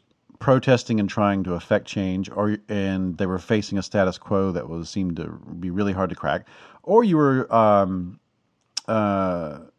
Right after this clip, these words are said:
consulting maybe a government or a politician who was,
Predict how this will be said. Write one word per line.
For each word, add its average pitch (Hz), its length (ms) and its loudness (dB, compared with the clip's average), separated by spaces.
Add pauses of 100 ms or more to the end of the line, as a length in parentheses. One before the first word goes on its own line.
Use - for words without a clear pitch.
(160)
consulting 120 580 4
maybe 101 600 0 (380)
a 104 120 0
government 98 580 4
or 90 160 0
a 90 60 0
politician 98 840 2
who 90 300 -2
was, 90 400 0